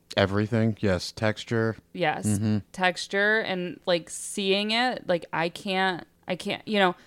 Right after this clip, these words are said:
Speaker 2: when I've, I worked in nursing homes and we'd have to puree food for our residents, and it would gross me out so much. Like, I've had to puree chicken before.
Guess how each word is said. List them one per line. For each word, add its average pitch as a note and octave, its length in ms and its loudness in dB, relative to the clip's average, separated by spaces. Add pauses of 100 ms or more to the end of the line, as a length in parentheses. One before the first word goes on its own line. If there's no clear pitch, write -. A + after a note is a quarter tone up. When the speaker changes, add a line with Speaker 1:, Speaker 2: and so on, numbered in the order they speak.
(140)
Speaker 2:
when G#3 160 2
I've, G3+ 320 2
I G3+ 140 6
worked A#3 260 2
in F#3+ 120 2
nursing G3 340 0
homes D#3+ 320 0
and E3 120 0
we'd E3+ 100 0
have E3+ 160 0
to E3 80 -6
puree D#3+ 440 2
food D#3 340 -4
for D3+ 640 -2
our D3+ 220 0
residents, E3+ 720 0 (420)
and D#3 460 0
it E3+ 160 -2
would D#3+ 240 -2 (260)
gross E3+ 520 0
me F#3 120 -2
out E3+ 400 0
so E3 640 0
much. E3+ 580 0 (100)
Like, E3 240 -4 (300)
I've G#3+ 140 0
had C4+ 160 6
to B3+ 100 10
puree G3+ 440 2
chicken F3 500 -2
before. - 480 -8